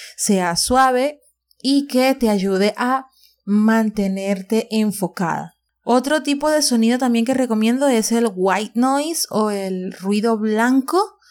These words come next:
Esto lo probé durante un tiempo y realmente sí, ayuda inmensamente a concentrarte. Puedes probarlo.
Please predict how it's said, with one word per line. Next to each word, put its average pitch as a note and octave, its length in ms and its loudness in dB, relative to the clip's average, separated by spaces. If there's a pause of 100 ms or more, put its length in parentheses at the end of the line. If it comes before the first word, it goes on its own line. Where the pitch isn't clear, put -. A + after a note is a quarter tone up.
(240)
Esto C4+ 720 0
lo B3 300 2
probé B3+ 640 2
durante B3+ 580 0
un A#3 260 0
tiempo C4+ 560 0
y A3 260 -4
realmente G#3 680 0
sí, F#3+ 340 -6
ayuda F#3 500 -6
inmensamente F3+ 920 -4 (320)
a G3 400 -2
concentrarte. F3 960 -6 (460)
Puedes A3+ 380 2
probarlo. F#3+ 640 0